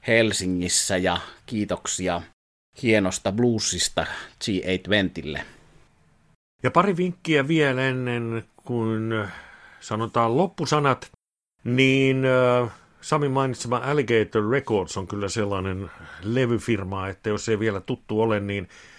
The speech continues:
Speaker 2: kannattaa tutustua katalogiin. Siellä on paljon, paljon hyvää ja mielenkiintoista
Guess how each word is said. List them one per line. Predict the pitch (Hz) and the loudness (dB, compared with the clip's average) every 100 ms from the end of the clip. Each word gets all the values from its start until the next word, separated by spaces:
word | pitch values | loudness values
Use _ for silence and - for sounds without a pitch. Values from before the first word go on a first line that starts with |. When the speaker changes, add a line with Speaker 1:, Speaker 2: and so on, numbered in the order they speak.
| - - | -20 -2
Speaker 2:
kannattaa | 127 113 - 107 | 0 0 0 0
tutustua | - 107 107 - - 98 95 92 - _ | 0 -4 -4 -6 -8 -4 -2 -2 -8 _
katalogiin. | 127 117 110 95 92 87 98 90 | -2 0 0 0 -4 -6 -6 -4
Siellä | 107 95 92 | -4 -4 -4
on | 92 87 | -6 -4
paljon, | 101 87 76 - - - - - _ _ | -4 -4 -8 -16 -20 -20 -20 -20 _ _
paljon | 139 143 123 104 85 _ _ _ | 2 4 2 0 -6 _ _ _
hyvää | 131 120 101 92 - - - | 2 4 4 0 -6 -14 -6
ja | 101 104 | 0 2
mielenkiintoista | 110 117 104 92 87 - 110 104 87 - 87 87 - - | 2 2 2 0 -6 -6 -4 -4 -6 -6 -4 -4 -8 -10